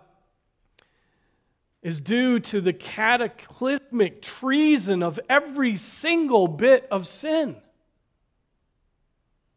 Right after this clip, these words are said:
Every sin is cosmic treason.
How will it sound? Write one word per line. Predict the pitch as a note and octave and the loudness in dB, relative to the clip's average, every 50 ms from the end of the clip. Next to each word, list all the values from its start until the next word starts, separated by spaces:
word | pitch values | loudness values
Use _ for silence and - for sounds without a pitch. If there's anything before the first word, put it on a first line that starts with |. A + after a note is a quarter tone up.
| _ _ _ _ - | _ _ _ _ -14
Every | B3+ C4+ B3+ C4 C4 B3+ A#3 | -14 -12 -12 -8 -6 -6 -6
sin | G#3 - - - C4 C#4+ C4+ A#3 F#3 | -6 -8 -12 -14 -8 -6 -4 -4 -4
is | E3+ D#3 C#3+ - | -4 -8 -12 -16
cosmic | - - - - - - A#3 - - A3 A3 G#3+ _ | -20 -18 -12 -10 -8 -8 -10 -10 -12 -16 -16 -16 _
treason. | - G#3 G#3 G3+ G3+ F#3 C#3+ C#3+ B2 | -12 -10 -8 -6 -8 -8 -10 -14 -20